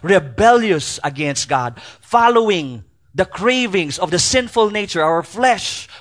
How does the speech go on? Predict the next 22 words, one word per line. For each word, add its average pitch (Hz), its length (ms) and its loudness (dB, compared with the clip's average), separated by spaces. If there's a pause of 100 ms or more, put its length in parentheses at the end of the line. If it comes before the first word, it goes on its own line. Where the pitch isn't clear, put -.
what 190 200 0
we 214 140 -6
desire, 185 600 2
the 165 180 -2
lust 208 320 0
of 175 140 -6
the 160 80 -4
flesh, 214 420 -4 (140)
the 165 80 -4
lust 202 240 2
of 151 80 -12
the, 165 180 -2 (280)
of 165 220 2
the - 160 0
eyes, 196 240 2
and 180 80 -6
the 170 60 -2
pride 208 360 -2
of 180 120 -6
life. 208 340 -4
We 208 220 -8
were 196 260 -2